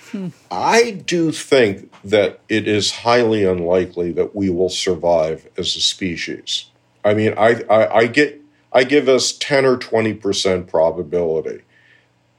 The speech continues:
Speaker 2: But that ten or twenty percent probability, to me, is enough to, like, just stay focused on that and keep organizing and hope for the best, 'cause that's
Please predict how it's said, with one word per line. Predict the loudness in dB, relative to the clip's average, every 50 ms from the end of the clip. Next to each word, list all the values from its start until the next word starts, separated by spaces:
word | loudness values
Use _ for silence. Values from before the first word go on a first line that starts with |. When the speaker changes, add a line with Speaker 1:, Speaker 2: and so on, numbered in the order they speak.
| _
Speaker 2:
But | 0 0 2 2
that | 2 4 4 4 2 0
ten | 0 2 4 4
or | 4 2 2
twenty | 2 2 2 2 2 0 0
percent | 2 2 2 2 2 2 2 0 0 -2
probability, | 0 4 4 4 4 4 0 0 2 4 4 6 6 4 4 4 2 2 0 -4
to | -8 -6 -4 -2
me, | 0 2 2 2 2 2 0
is | -2 -2 -4
enough | -4 -2 0 0 0 0 -2 -6
to, | -10 -8
like, | -4 -2 -2 -2 -4 -6 -12 _ -2
just | -2 0 0 0
stay | 2 2 2 2
focused | 2 0 2 4 4 4 4 2 0 -2 0 0 2
on | 2 2 2 0 0
that | 0 0 2 2 0 0 -2
and | -6 -10 -8
keep | -6 -4 -4 -4 -2
organizing | 0 2 2 2 2 0 0 0 0 0 0 -2 -4 -4
and | -4 -4 -4
hope | -2 -2 -2 -2 -4
for | -6 -4
the | -4 -2
best, | 0 2 2 4 2 2 -2 -8 -12 -16 -20 -20 -10 _
'cause | -4 -2 0
that's | 2 2 2 2 0